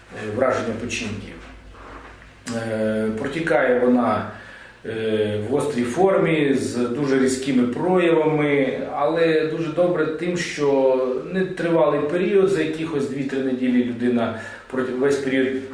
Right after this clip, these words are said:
протікає, і гарне лікування, проліковується, і практично сліду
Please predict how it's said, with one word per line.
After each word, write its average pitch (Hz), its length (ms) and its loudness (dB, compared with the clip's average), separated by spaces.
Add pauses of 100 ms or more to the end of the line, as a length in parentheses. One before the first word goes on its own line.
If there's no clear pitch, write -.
протікає, 190 880 0
і 151 200 2
гарне 131 340 0
лікування, 202 680 0 (720)
проліковується, 190 920 2
і 156 80 -4
практично 147 500 -4
сліду 214 540 -2